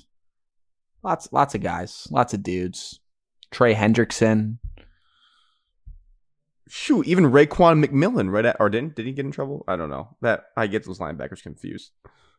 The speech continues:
Speaker 1: Jake Butt, George
Speaker 2: Zach,
Speaker 1: Kittle.
Speaker 2: Zach Cunningham.
Speaker 1: Jake Butt. George Kittle. Gross.
Speaker 2: Juju was only a couple picks later.
Speaker 1: Yeah, I just, you didn't like Juju, so I didn't
Speaker 2: Larry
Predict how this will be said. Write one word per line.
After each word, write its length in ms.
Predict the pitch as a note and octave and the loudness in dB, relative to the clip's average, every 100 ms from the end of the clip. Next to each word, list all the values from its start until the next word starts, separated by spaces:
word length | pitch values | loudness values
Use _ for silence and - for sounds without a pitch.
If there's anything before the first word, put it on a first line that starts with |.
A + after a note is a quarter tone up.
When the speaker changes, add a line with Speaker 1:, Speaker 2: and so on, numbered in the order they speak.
| _ _ _ _ _ _ _ _ _ _ _ _ _ _ _ _ _ - | _ _ _ _ _ _ _ _ _ _ _ _ _ _ _ _ _ -12
Speaker 1:
Jake 260 | F#2 - | -10 -8
Butt, 340 | - F2+ F#2 - - | -6 -6 -6 -10 -6
George 240 | G#2+ F#2 | -2 2
Speaker 2:
Zach, 160 | A2+ A2+ | 4 2
Speaker 1:
Kittle. 260 | F#2 F2 | 0 -6
Speaker 2:
Zach 260 | G#2 A2+ A2+ | 2 2 2
Cunningham. 640 | - G#2+ B2 A#2 G#2+ A2+ C#3+ | 0 0 0 0 -2 -4 -6
Speaker 1:
Jake 320 | - B2+ - | -8 -10 -18
Butt. 320 | - - _ - - - - | -20 -20 _ -16 -12 -12 0
George 260 | C3 B2+ - | 6 6 6
Kittle. 420 | B2 A#2 D#2+ - _ _ _ _ | 4 4 0 -10 _ _ _ _
Gross. 540 | - D2 A1+ - - _ _ _ _ _ _ A2+ | -18 -16 -16 -18 -20 _ _ _ _ _ _ -4
Speaker 2:
Juju 560 | C3+ F#3+ B2+ G2 D#2+ - _ - | 0 2 2 2 0 -12 _ -12
was 140 | G#2+ | -6
only 180 | C3 C#3 | -2 -2
a 20 | |
couple 220 | C3+ E3 | 0 -2
picks 240 | D#3+ G3 - | -2 -6 -6
later. 200 | - - | -4 -2
Speaker 1:
Yeah, 340 | G2+ G#2 G#2 | 0 4 4
I 120 | A2 G#2+ | 4 2
just, 340 | A2 G#2+ - | -2 -8 2
you 140 | A#2+ A#2+ | 4 6
didn't 180 | A2 | 4
like 200 | F#2+ G2 | 2 -4
Juju, 260 | - F#2+ F#2 | -8 -8 -8
so 140 | - | -8
I 40 | C2 | 0
didn't 100 | A2 | 6
Speaker 2:
Larry 200 | A#2 | 8